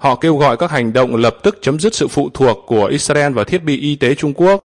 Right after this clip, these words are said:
và kiểm tra lại sự cần thiết và đạo đức của các thỏa thuận bệnh viện anh em hiện có giữa các bệnh viện của Israel và Trung Quốc.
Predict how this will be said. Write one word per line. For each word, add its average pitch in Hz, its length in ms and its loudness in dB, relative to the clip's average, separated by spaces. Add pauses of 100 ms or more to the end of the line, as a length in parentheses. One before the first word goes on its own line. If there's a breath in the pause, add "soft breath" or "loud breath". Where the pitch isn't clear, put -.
(200)
và 117 80 0
kiểm 208 260 -2
tra 151 180 0
lại 135 140 0
sự 135 140 -4
cần 120 300 0
thiết 185 240 0
và 120 80 0
đạo 120 240 2
đức 175 200 0
của 107 100 0
các 165 180 -2
thỏa 104 220 0
thuận 123 260 -2
bệnh 131 220 0
viện 123 200 0
anh 147 160 -2
em 151 220 0
hiện 135 340 0
có 123 220 2
giữa 151 120 -2
các 180 160 -2
bệnh 147 200 0
viện 123 240 0
của 104 320 2
Israel 147 400 0
và 113 120 0
Trung 143 180 -6
Quốc. 196 280 2